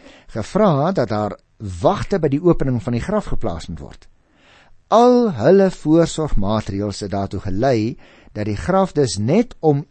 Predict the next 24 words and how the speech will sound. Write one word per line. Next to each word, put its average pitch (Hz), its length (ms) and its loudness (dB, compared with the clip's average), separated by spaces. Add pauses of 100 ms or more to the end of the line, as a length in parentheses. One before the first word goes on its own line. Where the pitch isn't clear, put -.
een 254 480 4
rede 185 360 4
leeg 156 260 2
kon 131 200 2
wees: - 420 -6 (580)
as 110 280 -4
Jesus 135 760 -2
uit 107 180 -4
die 98 220 -10
dood 120 360 -2 (180)
sou - 300 -2
opstaan. - 540 0 (960)
Die 110 140 -6
Fariseërs 147 1080 -2
het 123 200 -4
nie 247 140 0
verstaan 147 500 -4
dat 90 180 -8
geen 214 420 0
klip 208 540 -2
of 107 180 -6
seël 190 600 0
of 185 280 2
wag, 110 420 -2